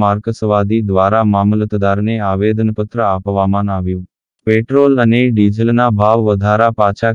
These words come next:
ખેંચો અને પેટ્રોલિયમ પેદાશોને જી એસ ટી ના દાયરામાં સમાવેશ કરો.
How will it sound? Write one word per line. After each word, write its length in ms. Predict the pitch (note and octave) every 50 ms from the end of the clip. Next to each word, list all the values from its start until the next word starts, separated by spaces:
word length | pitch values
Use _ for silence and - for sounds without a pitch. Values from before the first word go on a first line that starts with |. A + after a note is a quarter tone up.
| - -
ખેંચો 400 | A2 G#2+ G#2 G#2+ - - A#2+ A#2 A2+ A2 G#2+
અને 120 | G#2 G#2+ A2 A2
પેટ્રોલિયમ 680 | - G#2 G2+ G#2+ - A#2 A#2 A#2 A#2 A#2 A#2 A#2+ A#2+ A#2
પેદાશોને 720 | - A2 G2+ G2+ G2+ G#2+ A2 A2 - - A2 A2 A2 A2+ A2+ G#2+
જી 240 | G#2 G#2 G#2+ A2 G#2+ G#2+
એસ 180 | G#2+ G#2+ - _
ટી 160 | - A#2 A#2
ના 200 | A2+ G#2 G#2 G#2 G#2
દાયરામાં 640 | G2 F#2+ F#2+ G2 G2 G2+ G2+ G2+ G#2 G#2+ A2+ A2 - -
સમાવેશ 480 | G2 G2 F#2+ F#2 F#2 F#2 F#2 - - -
કરો. 220 | F#2+ F2+ F2+